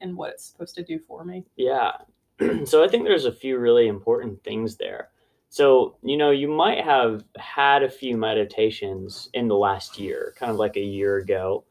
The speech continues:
Speaker 2: um, and kinda I did too. Uh, but within the last five months is whenever you got that app, you started meditation, and that became, that meditation became a habit and not just kinda like a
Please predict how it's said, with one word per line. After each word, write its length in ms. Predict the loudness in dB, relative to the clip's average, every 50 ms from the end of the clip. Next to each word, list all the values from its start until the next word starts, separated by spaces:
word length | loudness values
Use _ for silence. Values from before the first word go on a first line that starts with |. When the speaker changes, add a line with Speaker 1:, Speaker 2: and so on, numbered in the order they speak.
| _ _ _ _ _ _ -2
Speaker 2:
um, 440 | 0 2 2 2 0 -2 -6 -6 -6
and 300 | -4 -2 -2 -2 -4 -6
kinda 220 | -6 -8 -6 -6 -4 -2
I 200 | 0 2 2 2
did 380 | 2 2 2 2 2 0 -2 -8
too. 520 | -14 -8 -4 -2 2 2 2 2 2 -2 -8 _ _ _ _ _ _ _ -6 0
Uh, 520 | 2 2 4 4 4 4 2 2 0 -4 -6 -8
but 500 | -6 0 2 2 4 4 2 0 -2 -6 _
within 320 | 2 2 4 4 2 0 0
the 140 | 2 2 2
last 180 | 2 0 -2 0
five 280 | 2 4 4 4 2
months 420 | 2 2 2 2 2 0 -2 -4 -4
is 220 | -4 -4 -4 -4
whenever 420 | -4 -2 -2 0 -2 -2 -2 -4 -4
you 160 | -4 -6 -6
got 200 | -6 -6 -6 -6
that 180 | -4 -4 -4 -2
app, 400 | -2 0 2 2 2 2 0 -2 -6
you 160 | -10 -10 -10
started 420 | -10 -6 -2 0 2 2 2 0 0
meditation, 800 | -2 -4 -2 -2 -4 -4 _ -4 -4 -4 -4 -6 -8 -8 -6
and 260 | -6 -6 -6 -4 -2
that 240 | 0 0 0 0 -2
became, 600 | -6 -10 -10 -10 -12 -10 -8 -8 -10 -12 -14 -20 -12 -4
that 200 | 0 0 0 0
meditation 600 | 0 -2 -2 -2 -2 -2 0 0 0 0 -4 -6
became 360 | -6 -6 -6 -8 -12 -10 -10
a 80 | -10 -12 -12 -10 -8 -6
habit 460 | -6 -6 -4 -4 -2 -4 -4 -4 -6 _ _ _ _ _ _ _ _ _
and 240 | -6 -4 -4 -4 -2
not 340 | -2 0 0 0 -2 -4 -6
just 300 | -6 -8 -8 -8 -10 -12
kinda 180 | -8 -6 -6 -4
like 240 | -4 -4 -6 -4 -4
a 80 | -6